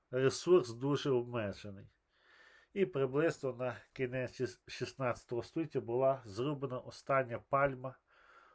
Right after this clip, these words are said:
останнє дерево цього крихітного острова. І далі там починається справжній Армагеддон, починається голод. Тобто люди, е,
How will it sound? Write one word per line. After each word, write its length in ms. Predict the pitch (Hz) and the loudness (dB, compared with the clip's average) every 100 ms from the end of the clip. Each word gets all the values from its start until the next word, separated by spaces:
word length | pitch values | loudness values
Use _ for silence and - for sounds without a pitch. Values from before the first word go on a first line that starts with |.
| _ | _
останнє 560 | 123 113 - 135 120 107 | -12 -6 4 6 6 0
дерево 480 | 104 127 135 123 110 | 2 4 6 4 -2
цього 280 | - 127 123 | -2 0 0
крихітного 680 | - 107 117 117 107 104 | -4 -4 -4 -4 -6 -6
острова. 520 | 101 92 - 95 92 - _ _ _ _ _ _ _ _ _ - - - - _ _ | -10 -10 -12 -14 -14 -16 _ _ _ _ _ _ _ _ _ -20 -20 -20 -20 _ _
І 120 | 175 | -2
далі 460 | 139 143 139 143 139 - - _ _ _ _ | 6 8 8 4 -4 -12 -20 _ _ _ _
там 220 | 127 127 | -4 -4
починається 600 | - 104 113 117 120 110 | -6 -8 -2 0 0 -4
справжній 480 | - 110 113 104 110 | -10 -2 0 0 -2
Армагеддон, 680 | 104 107 104 120 139 151 147 - _ _ _ _ _ _ | -4 -4 -4 -2 -2 -4 -4 -20 _ _ _ _ _ _
починається 600 | - - 113 110 104 - | -18 -12 -8 -6 -6 -4
голод. 380 | 104 143 143 143 _ _ _ _ _ _ _ _ _ _ _ _ _ _ _ _ - | 0 2 2 -2 _ _ _ _ _ _ _ _ _ _ _ _ _ _ _ _ -20
Тобто 240 | 101 120 | -2 0
люди, 280 | 127 123 117 | 0 0 0
е, 120 | 104 | -2